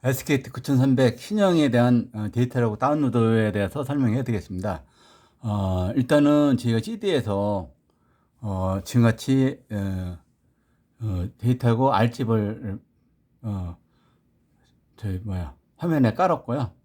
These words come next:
그다음에 요거를 이제 오른쪽 마우스 키스를 해서 압축 풀기, 압축 풀기를 해서 나온 게 지금 여기 이 파일입니다. 그래서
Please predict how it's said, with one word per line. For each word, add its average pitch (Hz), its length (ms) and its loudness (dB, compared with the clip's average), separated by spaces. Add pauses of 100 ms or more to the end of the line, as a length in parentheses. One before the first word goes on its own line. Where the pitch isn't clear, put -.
(480)
그다음에 123 640 2
요거를 110 540 2
이제 101 120 -2 (1900)
오른쪽 123 340 4
마우스 123 260 4
키스를 113 320 -8
해서 127 340 -2
압축 - 300 -12
풀기, 92 400 -8 (460)
압축 117 320 -10
풀기를 113 380 2
해서 156 400 -4 (300)
나온 113 320 4
게 120 180 4
지금 95 500 -4 (140)
여기 90 440 -6 (960)
이 107 160 2
파일입니다. 87 640 -2
그래서 - 240 -20